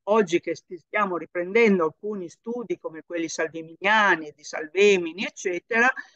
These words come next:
eh, quanto, eh, il, il wilsonismo abbia in qualche maniera attratto enormemente,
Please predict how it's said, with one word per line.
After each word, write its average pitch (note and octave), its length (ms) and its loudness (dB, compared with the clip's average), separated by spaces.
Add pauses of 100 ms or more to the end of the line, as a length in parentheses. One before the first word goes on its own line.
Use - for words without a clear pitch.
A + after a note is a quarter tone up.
(120)
eh, A3 260 2
quanto, B3 760 4 (300)
eh, G3 560 4
il, G3 640 2 (260)
il G3 100 0
wilsonismo G3 920 -4
abbia G3 720 0
in E3+ 180 -8
qualche F#3 380 -6
maniera D#3+ 600 0 (360)
attratto G#3 920 -2
enormemente, F3+ 1120 0